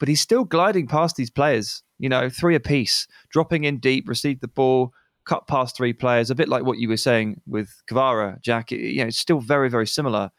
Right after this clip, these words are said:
obviously, Kvara's very similar to, to Messi, and Messi is wrecking teams in the process, and P S G are looking good.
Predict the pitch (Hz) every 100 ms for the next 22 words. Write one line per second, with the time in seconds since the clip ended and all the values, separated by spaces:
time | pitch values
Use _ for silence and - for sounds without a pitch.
0 | _ _ 107 - 92 - - 120 107 -
1 | - 104 135 135 123 113 95 _ _ -
2 | 139 165 113 92 - - _ - 135 139
3 | 127 113 - 165 170 147 113 135 170 -
4 | 98 - 92 87 101 98 120 139 143 85
5 | - 98 117 - 123 123 - 123 117 127
6 | 113 101 139 -